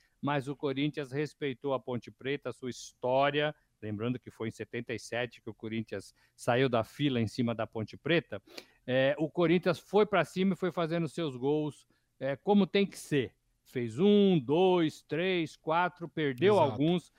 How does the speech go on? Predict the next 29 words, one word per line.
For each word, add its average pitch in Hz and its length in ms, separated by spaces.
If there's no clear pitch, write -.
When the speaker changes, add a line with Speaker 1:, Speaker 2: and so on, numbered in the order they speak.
Speaker 1:
não 180 340
desistiu 160 560
até 160 220
o 156 80
quinto 151 340
gol, 151 360
e 143 260
isso 160 240
é 160 60
legal 139 560
pro 139 140
futebol 131 420
brasileiro. 123 420
O 110 40
torcedor 151 720
que 139 140
vai 151 300
no 156 80
estádio, 139 680
ele 127 140
fica 135 240
feliz. 120 560
O - 80
torcedor 147 560
que 156 140
compra 165 420
o 131 40
seu 151 160
pacote 139 800